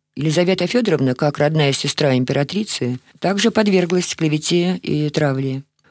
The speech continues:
Она продолжала обходить больницы, отделяя раненых, э, иконками и подарками, подкрепляя их тёплыми словами. Следуя христианскому убеждению в том, что все несчастные и больные нуждаются в помощи, независимо от того, кем они являются,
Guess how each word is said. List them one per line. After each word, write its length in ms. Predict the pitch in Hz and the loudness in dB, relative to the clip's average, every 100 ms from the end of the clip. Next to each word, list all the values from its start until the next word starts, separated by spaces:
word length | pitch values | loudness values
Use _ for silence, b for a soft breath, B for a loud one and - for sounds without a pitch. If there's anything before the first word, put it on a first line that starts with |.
| _ | _
Она 240 | 143 196 240 | 0 2 2
продолжала 560 | 226 262 262 269 165 | 4 4 4 4 4
обходить 400 | 151 - 156 143 | 2 2 2 0
больницы, 720 | 139 151 151 131 - - 113 110 _ - | 2 2 4 4 2 -2 -2 -4 _ -6
отделяя 480 | 156 175 185 202 190 | 0 2 4 6 6
раненых, 640 | 196 190 180 165 - - | 6 4 4 2 -2 -2
э, 280 | 143 139 131 | 0 0 -2
иконками 720 | - - 226 220 196 180 151 | -6 0 2 4 2 2 2
и 160 | - 143 | 0 -2
подарками, 800 | 147 143 185 208 - 170 160 156 B B B B B | 0 2 2 0 0 0 -2 -4 B B B B B
подкрепляя 580 | - - 165 170 175 180 | -8 0 0 4 4 6
их 220 | 143 151 | 4 2
тёплыми 400 | - 143 147 139 | 0 2 2 2
словами. 640 | 135 160 160 135 117 117 - b b | 0 0 0 0 -2 -4 -10 b b
Следуя 420 | - 202 233 220 | -2 2 4 4
христианскому 720 | 208 208 - 220 214 - 202 202 | 4 2 2 2 4 2 4 4
убеждению 800 | 185 196 185 208 202 190 185 - - _ _ - | 4 2 4 4 6 6 4 0 -10 _ _ -6
в 80 | |
том, 180 | - 202 | 2 2
что 160 | - 185 | 2 0
все 320 | - 262 254 | 2 6 6
несчастные 640 | 180 151 190 156 - 139 | 8 6 4 4 2 0
и 40 | 135 | 0
больные 460 | 143 143 135 127 | 2 2 2 2
нуждаются 580 | 123 123 131 120 117 - | 2 0 -2 -2 -2 -4
в 120 | 117 | -8
помощи, 500 | - 143 117 113 - | -4 0 0 0 -2
независимо 680 | 120 135 160 180 170 147 139 | -2 0 2 2 2 2 0
от 100 | 143 | 0
того, 260 | - 160 147 | 0 0 0
кем 260 | - 151 127 | 0 0 2
они 200 | 127 131 | 2 0
являются, 580 | 147 226 208 - 127 | 0 2 2 0 -4